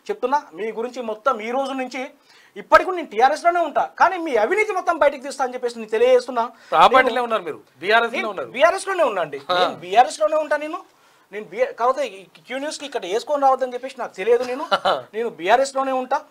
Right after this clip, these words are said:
Speaker 2: ఆ.
Speaker 1: మరి ఒక రకంగా మరి ఇది అవినీతి
Speaker 2: ఉండు, ఉండుడే ప-, దించుడు దించుడే అంటారు.
Speaker 1: అవి ఖచ్చితంగా అండి. నేను, నేను వేరే పార్టీ కూడా ఎటు మారా, నిన్ను చూసి రాలేదు మళ్ళీ చెప్తున్నా.
Speaker 2: <laughs>
Speaker 1: రెండోసారి ముఖ్యమంత్రి గారు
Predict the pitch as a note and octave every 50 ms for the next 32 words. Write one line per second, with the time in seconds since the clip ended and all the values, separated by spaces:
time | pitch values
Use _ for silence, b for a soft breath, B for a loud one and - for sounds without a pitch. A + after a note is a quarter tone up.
0 | _ _ _ D3 D3+ D#3 D#3+ D3 C3 B2+ - B3+ B3+ C4 A#3 A3 - A3 G#3 G3+
1 | B3 C4 C#4 C#4+ C#4 C#4 C4+ C4+ C4 B3+ B3+ A#3 A#3+ G3+ E3+ F3+ G#3+ C4 D4 D4+
2 | D4 D#4 C#4+ B3+ A#3+ A3 G#3+ G#3+ A3 A#3+ B3+ C#4 D4 C#4+ D4 - G#3+ G3+ F#3+ F#3
3 | F3 E3 C#3 E3+ F#3 F#3 A3+ F#3+ D#3+ F#3+ F#3 F#3 F3+ F#3+ F3+ D3+ - - - A3
4 | C4 D#4+ D#4+ - - A#3 A#3 - D4 D4+ C#4 B3 A#3 A#3 C4+ E4+ C#4+ B3 G#3+ F#3
5 | F3+ F#3+ F#3 D#3+ D3 C#3+ E3+ G#3+ B3+ B3 A#3+ - - F3+ G3 F#3+ - A#3+ B3+ B3
6 | G#3+ - A#3+ B3+ B3+ B3+ C4 B3+ A3 G3+ G#3+ B3 B3 C4 C#4+ C#4 C#4 C#4 C#4 C4+
7 | C#4 C#4 C4+ A#3+ B3 C4 C4 B3+ C4 C#4 C4+ C#4+ - - C4+ A3+ G#3 F3+ C#3+ C3
8 | - _ - D#3+ E3 G3+ A#3 D4 D#4 D4+ D#4 D#4 D#4+ E4+ D#4+ C#4 C4+ - - D4+
9 | D4 D4 D4 D4 D4 C#4+ D4 D4 D4 C#4 A#3